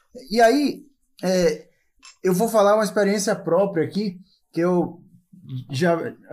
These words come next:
organizei cursinhos pra, pra prova prática e tudo mais. E assim, eu tive que criar questões, né, pra, pra ser dada no, no curso.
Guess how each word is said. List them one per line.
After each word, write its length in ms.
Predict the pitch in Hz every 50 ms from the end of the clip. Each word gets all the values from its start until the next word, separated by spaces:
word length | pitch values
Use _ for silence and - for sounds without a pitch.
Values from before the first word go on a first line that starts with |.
| 147 -
organizei 600 | 147 160 156 151 185 190 180 156 127 160 185 202 190
cursinhos 640 | 196 185 139 - - - 170 190 202 185 156 - -
pra, 260 | - 151 147 139 131
pra 300 | - - - - 139 131
prova 300 | - 143 143 143 147 131
prática 600 | - - 131 143 170 175 165 175 - 131 - 143
e 80 | 131 135
tudo 160 | 147 143 135
mais. 400 | 131 139 156 208 202 185 - - _ _ _ _ _ _ _
E 80 | 180 196
assim, 180 | 190 180 190 180
eu 160 | 180 180 180
tive 240 | 180 220 226 240 247
que 180 | - - -
criar 360 | - 262 214 185 175 175 175
questões, 580 | 175 165 143 - - - 139 123 113 104 - - - - - _ _ _ _ _ _ _ _ _ _ -
né, 140 | 123 143
pra, 380 | 147 - - 151 143 139 131 117
pra 240 | - - 127 123 120
ser 180 | - - 143
dada 320 | 123 120 120 127 131 143 143
no, 280 | 143 139 135 131 123
no 160 | 127 131 127 120
curso. 480 | - 123 123 120 123 - - 113 -